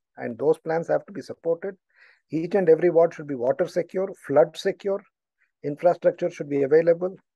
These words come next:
social security should be available, and it's also should plan for disasters like this, every ward। and then it becomes a city-wide plan। ये top down problem, uh, ये problem को टॉप down solution देकर कुछ भी नहीं कर सकता। अ, फिर भी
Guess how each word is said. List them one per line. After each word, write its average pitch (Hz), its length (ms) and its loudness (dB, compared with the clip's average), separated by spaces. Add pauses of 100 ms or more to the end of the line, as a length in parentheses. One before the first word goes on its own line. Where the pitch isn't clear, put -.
(140)
social 165 420 -2
security 170 380 -4
should 156 180 -12
be 156 80 0
available, 160 460 2 (580)
and 160 180 0
it's 156 180 -6
also 180 280 0
should 170 260 -14
plan 170 320 -2
for 175 140 2
disasters 131 560 -6
like - 200 -14
this, - 200 -20 (160)
every 196 240 0
ward। 120 180 -6 (880)
and 151 180 -2
then 240 260 6
it 180 60 -4
becomes 190 440 -4
a 180 40 -4
city-wide 147 540 -2
plan। 104 180 -12 (680)
ये 170 240 -4
top 185 340 4
down 240 200 6
problem, 208 400 2 (200)
uh, 165 140 2
ये 170 100 4
problem 180 400 2
को 220 100 -2
टॉप 160 320 -2
down 208 140 -4
solution 190 420 -10 (220)
देकर 185 460 2 (460)
कुछ 202 140 0
भी 196 100 0
नहीं 170 160 4
कर 147 140 -2
सकता। - 260 -6 (920)
अ, 185 140 -4
फिर 220 220 2
भी 240 280 0